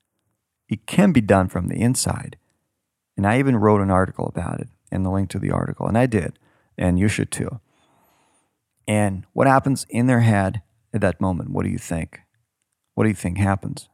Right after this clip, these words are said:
And I, I'm pretty sure they responded something like, "Yes, that's right." So I promised you an update about the call. So we talked.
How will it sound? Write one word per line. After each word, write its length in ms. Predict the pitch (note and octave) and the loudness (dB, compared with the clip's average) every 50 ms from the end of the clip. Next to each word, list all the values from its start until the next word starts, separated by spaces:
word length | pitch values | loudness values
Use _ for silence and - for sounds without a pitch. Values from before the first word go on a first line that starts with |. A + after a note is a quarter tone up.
| _ _ _ _ _ _ _ _ _ _ _ _ _ _ _ _ _ _ _ _ _ _ _ _ _ _ _ - | _ _ _ _ _ _ _ _ _ _ _ _ _ _ _ _ _ _ _ _ _ _ _ _ _ _ _ -8
And 100 | F#2+ F#2 | -6 -4
I, 300 | F2+ - - - F#2+ F2 | -4 -4 -4 -6 -6 -4
I'm 120 | F#2+ G2+ F#2 | -4 -6 -4
pretty 200 | - B2+ C3 D3 | -2 -2 -2 -2
sure 300 | C#3 - - A#2+ B2+ B2+ | -2 -2 0 0 0 2
they 160 | A2+ A2 A2+ | 2 0 2
responded 580 | A#2 A2+ A2 - - - G2+ G#2+ A2 A2+ A2 | 0 0 -2 -4 -4 -2 0 0 0 0 -2
something 340 | - - G#2 G#2 G2+ - G#2 | -2 -2 -2 -2 0 0 0
like, 280 | G2+ G2 - - - - _ _ _ _ _ _ _ _ _ _ _ _ _ _ _ | 0 0 -2 -6 -14 -20 _ _ _ _ _ _ _ _ _ _ _ _ _ _ _
"Yes, 420 | A2 B2 B2+ A2+ A2 - - - _ _ _ _ _ _ _ _ _ _ _ _ _ _ _ _ _ _ _ _ _ _ | 0 0 0 0 -4 -8 -14 -20 _ _ _ _ _ _ _ _ _ _ _ _ _ _ _ _ _ _ _ _ _ _
that's 240 | F#2+ F2+ F2+ - - | -6 -6 -6 -4 -4
right." 300 | B2 A2+ G2 F2+ - - - _ _ _ _ _ _ _ _ _ _ _ _ _ _ _ _ - - - - - - _ _ | -2 -2 -2 -2 -4 -10 -16 _ _ _ _ _ _ _ _ _ _ _ _ _ _ _ _ -20 -20 -20 -20 -20 -20 _ _
So 440 | - - D3 C#3+ C3 A#2 F#2+ - - | 2 6 8 8 8 6 4 0 -4
I 120 | - B2+ B2 | -2 -2 -2
promised 520 | - - C#3 D#3 F#3 G#3+ A3 G3 - - | 0 2 4 4 6 6 6 4 4 2
you 140 | F#3 F#3+ F3+ | 4 4 4
an 80 | E3+ | 4
update 460 | - - B2+ C#3+ D#3 D3 B2+ A2 G2+ F#2+ | 4 4 2 2 4 4 4 4 4 4
about 300 | F#2+ F2+ F#2+ F#2 F#2+ F#2+ | 4 4 4 4 4 2
the 60 | G#2 | -2
call. 360 | - - - C#3 A#2 G2+ F#2 | -8 -4 2 4 4 4 2
So 240 | - - - G#2+ A2 | 0 0 0 2 2
we 100 | C#3 E3+ | 2 0
talked. 460 | - - F#3 F3 - - - - - | 2 6 6 6 6 6 2 -6 -20